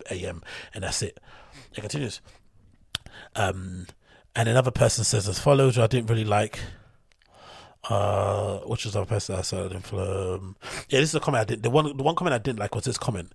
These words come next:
Someone said in the, in the group, they said as follows. They said, um, um, in my res-,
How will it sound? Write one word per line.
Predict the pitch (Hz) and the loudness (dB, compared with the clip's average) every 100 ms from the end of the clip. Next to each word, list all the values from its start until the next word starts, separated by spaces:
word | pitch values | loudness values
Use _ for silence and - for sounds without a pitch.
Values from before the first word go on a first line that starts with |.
| - - - | -18 -16 -14
Someone | - 135 127 | -2 0 2
said | 123 107 | 0 -2
in | |
the, | 104 - | -8 -12
in | 113 | -16
the | - | -12
group, | 110 95 | -10 -8
they | |
said | - 104 | -6 -6
as | 104 | -6
follows. | - 123 95 - | -4 -4 -2 -2
They | 107 | 0
said, | - 107 | 2 2
um, | 101 101 - - - - - - | 0 -2 -8 -20 -20 -20 -8 -4
um, | 95 95 92 - 110 - _ - | -2 -4 -10 -16 -18 -20 _ -2
in | 120 | 2
my | 110 120 | 4 6
res-, | 117 113 | 6 2